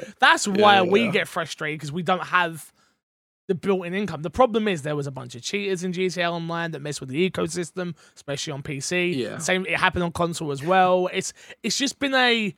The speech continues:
Speaker 1: it's been an interesting road, and I think, I think the big thing that people are scared of is how does this move forward in other games. As long as the benefits are there for me, I'm okay with it. Like,
Speaker 2: Yeah.
Speaker 1: the five hundred thousand is a given.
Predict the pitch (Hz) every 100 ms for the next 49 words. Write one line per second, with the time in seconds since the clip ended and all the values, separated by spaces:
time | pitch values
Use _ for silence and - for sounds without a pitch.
0 | _ _ _ _ _ _ - 311 302 -
1 | 285 269 262 240 226 202 202 226 151 143
2 | 180 - 247 180 - _ _ _ _ _
3 | _ _ _ - 214 269 202 262 247 254
4 | 220 185 196 160 165 - 143 143 143 143
5 | 139 - 180 185 180 175 165 147 160 147
6 | - 156 151 143 139 160 139 127 95 85
7 | 113 - _ _ _ _ _ _ 208 170
8 | 285 320 285 - 185 196 196 196 - 151
9 | - 143 123 113 80 80 - 143 123 110
10 | 127 - 175 175 160 143 170 151 110 98
11 | 67 - _ _ 165 139 - - _ 107
12 | 104 185 269 294 277 254 233 208 190 165
13 | 139 147 95